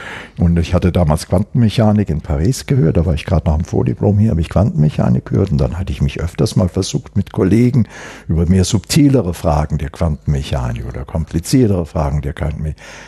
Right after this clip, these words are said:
Ich hörte so oft, ah, c'est trop compliqué, c'est passé, c'est pas dans les examens.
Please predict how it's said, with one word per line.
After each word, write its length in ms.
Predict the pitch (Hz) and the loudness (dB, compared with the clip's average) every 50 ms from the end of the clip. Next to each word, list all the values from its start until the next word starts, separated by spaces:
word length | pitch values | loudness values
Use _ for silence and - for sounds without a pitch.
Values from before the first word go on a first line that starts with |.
| - - - - | -20 -20 -20 -6
Ich 320 | - 95 92 - - - - | -4 -4 -4 -4 -6 -2 0
hörte 380 | - 90 87 87 87 90 90 | 2 2 2 2 2 0 -2
so 440 | 90 - - 143 156 175 185 180 - | -4 -2 0 2 4 4 4 4 4
oft, 400 | 147 143 143 139 - - - - | 2 2 2 2 -2 -6 -4 0
ah, 260 | - - - - - - - - - | 0 2 2 0 -2 -8 -20 -20 -4
c'est 180 | - - 107 - | 0 0 0 2
trop 200 | - 131 110 - - | 2 0 -2 0 0
compliqué, 720 | 113 87 76 - - 90 82 - - 85 82 80 80 78 - - - - - - - | 0 0 0 0 -2 -2 -2 0 0 2 2 2 0 -2 -4 -10 -18 -20 -20 -20 -14
c'est 220 | - - 113 101 - | -4 -2 -2 0 2
passé, 320 | 107 95 82 - - 95 | 0 0 2 2 2 0
c'est 160 | 85 - 101 82 | 2 2 0 0
pas 140 | - 95 90 | 2 0 0
dans 180 | 71 85 80 73 69 | 2 0 0 0 0
les 160 | 71 69 62 67 | -2 -2 -2 -4
examens. 600 | 65 - - - 65 57 62 62 58 - - | -6 -4 -4 -2 -2 -2 -4 -6 -6 -8 -12